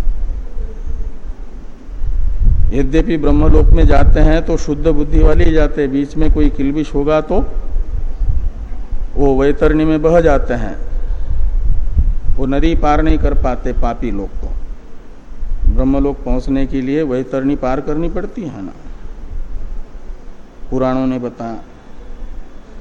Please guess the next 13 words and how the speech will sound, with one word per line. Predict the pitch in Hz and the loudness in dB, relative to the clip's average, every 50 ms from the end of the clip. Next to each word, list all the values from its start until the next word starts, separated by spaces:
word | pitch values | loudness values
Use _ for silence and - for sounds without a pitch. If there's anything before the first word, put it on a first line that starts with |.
| - - - - - - - - - - - - - - - - - | -20 -20 -20 -20 -20 -18 -16 -16 -16 -16 -16 -18 -20 -20 -20 -16 -12
और | 120 120 120 123 - - | -10 -8 -8 -8 -6 -4
पापी | - - 160 - 185 180 165 | -2 -2 -2 -2 -2 -2 -2
होंगे, | 147 147 147 151 156 160 165 175 175 170 - - - - - - | -2 0 0 0 0 0 0 0 -2 -2 -6 -10 -18 -20 -18 -12
दूषित | 107 117 135 123 - 175 151 - | -8 -8 -8 -6 -6 -8 -8 -6
चित्त | - - - - - - | -4 -4 -2 0 0 2
वाले | 156 151 151 151 156 160 | 2 2 2 2 2 0
होंगे | 147 143 143 151 151 147 160 175 196 - - - - - - - - - - - - - - | 0 0 0 -2 0 0 0 -2 -2 -2 0 2 2 2 2 2 2 2 2 2 0 -2 0
तो | 147 147 139 | 2 2 2
वैतरणी | 143 147 151 147 - 156 151 156 156 | 4 2 2 2 2 2 4 4 4
में | 156 156 151 | 6 4 4
बह | 147 147 147 143 | 4 4 4 4
जाते | 135 123 123 120 120 - 113 | 4 2 2 0 0 -2 -2
हैं, | 101 92 90 | -2 -4 -6